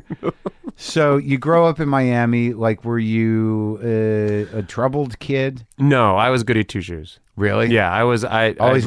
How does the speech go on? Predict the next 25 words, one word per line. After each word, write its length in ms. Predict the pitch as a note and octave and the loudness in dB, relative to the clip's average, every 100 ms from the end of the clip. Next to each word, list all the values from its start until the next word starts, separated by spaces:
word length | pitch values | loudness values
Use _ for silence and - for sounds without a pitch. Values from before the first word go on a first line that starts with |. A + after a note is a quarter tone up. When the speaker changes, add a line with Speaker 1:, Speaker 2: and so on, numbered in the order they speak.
| C3 | 0
Speaker 1:
looking 60 | G2+ | 0
Speaker 2:
not 60 | A#2 | 0
Speaker 1:
for 80 | |
approval? 520 | A2+ A#2+ A#2+ B2 B2+ - _ _ _ | -2 0 -2 -2 -4 -6 _ _ _
Speaker 2:
Yeah, 280 | - E3+ F3 | -2 2 2
I 20 | |
think 80 | F3 | 2
Speaker 1:
Raising 260 | B2+ B2+ A#2+ | 2 2 2
Speaker 2:
so. 60 | A2+ | 2
Speaker 1:
your 80 | A2+ | 2
hand 200 | A#2+ A#2+ | 2 0
a 40 | |
lot 200 | A#2+ A#2+ A2 | 0 0 -2
in 60 | |
school? 440 | - A#2 A#2+ B2 - - | -6 -6 -4 -6 -8 -4
Speaker 2:
Yeah, 440 | D#3+ D#3 C#3+ C#3 | 0 2 2 0
Speaker 1:
Uh, 60 | G#2+ | -4
Speaker 2:
I 160 | F#2 D3+ | 0 2
was 140 | C#3+ | 2
that 200 | A#2 G#2+ | 0 -2
kind 220 | - G2 | -4 -6
of 60 | F#2+ | -6
guy. 180 | F#2 F#2 | -6 -8
Speaker 1:
straight 340 | - A#2 A2 | -2 0 2
A's? 420 | A2 A2+ A2 - | 2 0 -2 -10